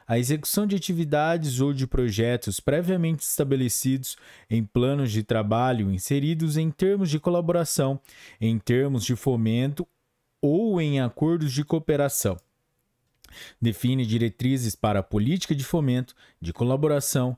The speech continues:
e de cooperação com organizações da sociedade civil e altera as leis oito mil quatrocentos e vinte e nove, de dois de junho de mil novecentos e noventa e dois,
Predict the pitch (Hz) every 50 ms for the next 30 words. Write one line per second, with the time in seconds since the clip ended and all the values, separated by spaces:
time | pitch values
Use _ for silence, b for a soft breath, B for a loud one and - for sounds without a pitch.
0 | _ - 117 113 127 135 - 123 156 - 160 160 156 147 - - 170 170 160 -
1 | 160 147 143 139 143 139 131 123 120 113 - 156 151 143 139 - - 143 - -
2 | 143 123 127 131 135 127 - - - 127 110 98 104 113 107 95 _ _ B B
3 | B B B B B B B B - 110 113 113 110 104 - - 113 117 123 131
4 | 127 113 107 98 110 113 113 117 117 110 104 113 113 110 104 - 117 110 117 131
5 | 156 180 160 - 104 87 - - 107 107 110 123 139 147 - - 170 151 139 139
6 | 143 143 139 127 110 110 107 107 117 147 170 185 170 160 156 139 131 143 160 170
7 | 170 160 135 131 143 147 147 139 - 160 147 135 139 143 135 139 143 131 151 147
8 | 139 120 107 90 85 - - -